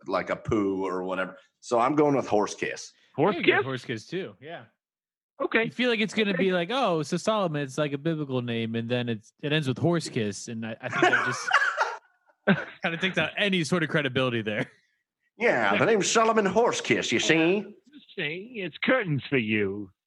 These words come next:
Speaker 2: <laughs> All right, here we go. At power forward, we have Vasilius Spanulus. It's a Greek guy. He played for the Golden State Warriors. Vasilius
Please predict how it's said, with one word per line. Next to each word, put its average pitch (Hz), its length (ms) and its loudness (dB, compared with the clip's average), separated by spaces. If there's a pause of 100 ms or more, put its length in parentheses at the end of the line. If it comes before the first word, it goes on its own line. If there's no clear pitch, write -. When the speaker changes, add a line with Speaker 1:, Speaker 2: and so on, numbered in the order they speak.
Speaker 2:
<laughs> - 140 -20 (1700)
All 254 120 4
right, 147 460 2
here 254 140 4
we 254 80 2
go. 120 360 0
At 185 480 2
power 214 520 4
forward, 147 840 2
we 190 180 4
have 135 540 4 (1080)
Vasilius 233 800 2 (720)
Spanulus. 220 520 6 (560)
It's 123 140 -2
a 165 80 6
Greek 233 400 4
guy. 120 760 6 (240)
He 151 120 4
played 214 300 4
for 190 100 4
the 190 80 4
Golden 214 400 4
State 226 200 4
Warriors. 131 580 4
Vasilius 294 680 4